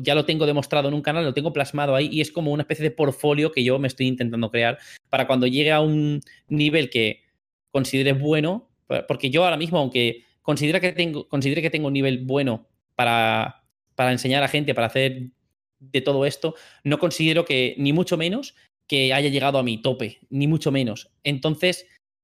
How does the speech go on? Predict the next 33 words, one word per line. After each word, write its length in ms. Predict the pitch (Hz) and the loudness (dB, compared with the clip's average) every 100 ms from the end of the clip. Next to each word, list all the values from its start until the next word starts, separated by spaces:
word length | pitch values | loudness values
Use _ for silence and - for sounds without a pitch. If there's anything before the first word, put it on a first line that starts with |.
| _ _ | _ _
voy 340 | 131 127 175 | -12 0 2
a 60 | 180 | 2
seguir 220 | 175 156 | 0 -2
consumiendo 920 | 160 151 147 147 147 139 135 131 123 _ _ _ | -2 -2 -2 -2 0 0 0 0 -4 _ _ _
todo 160 | 156 | 0
el 80 | 156 | 2
tipo 220 | 156 147 | 0 0
de 80 | 135 | 0
contenido 320 | 139 135 135 135 | 0 -2 0 2
didáctico, 560 | 151 170 175 170 180 | 0 -2 -2 0 0
voy 240 | 147 143 156 | 0 0 0
a 40 | |
seguir 220 | 156 143 | 0 -2
consumiendo, 680 | 139 135 131 127 127 123 120 - - _ _ | -2 -4 -2 -2 0 -2 -4 -10 -20 _ _
eh, 640 | 131 127 123 120 120 120 _ | 2 4 4 4 2 -2 _
partidos, 720 | 135 131 170 170 165 165 143 | -2 -2 -2 0 2 0 0
voy 180 | 147 156 | 0 0
a 40 | |
seguir 220 | 156 156 | 0 0
intentando 520 | 151 147 139 135 147 135 | 0 0 0 0 0 0
buscar 520 | 135 135 135 127 - | 0 0 -2 -2 -2
coach 280 | 139 135 - | -2 -2 -2
para 180 | 135 127 | -4 -2
que 140 | 131 | -2
me 80 | 123 | -2
enseñen, 420 | 120 143 131 127 | -2 -2 0 0
para 160 | 120 117 | -2 -2
que 80 | 123 | -2
me 100 | 123 | -2
digan 280 | 131 127 | 0 0
sus 160 | 135 131 | 0 0
métodos, 460 | 139 131 117 110 - - - _ - | 0 0 -2 -4 -6 -20 -20 _ 0
eh, 540 | 139 135 131 127 | 2 4 2 0